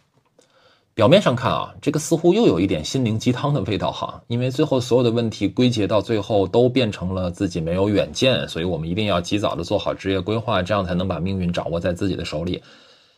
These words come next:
但是，这真的是桑内特想要表达的意思吗？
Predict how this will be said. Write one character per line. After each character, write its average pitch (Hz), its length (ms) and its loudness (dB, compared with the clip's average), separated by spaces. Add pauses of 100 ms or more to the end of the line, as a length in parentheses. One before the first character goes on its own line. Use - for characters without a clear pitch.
(160)
但 127 300 4
是， - 320 2 (720)
这 - 100 0
真 208 160 4
的 247 60 4
是 147 140 2
桑 151 240 2
内 156 100 2
特 139 180 2
想 123 140 -2
要 101 100 2
表 80 140 -2
达 80 140 -4
的 92 80 2
意 104 120 2
思 92 140 -4
吗？ 78 200 -6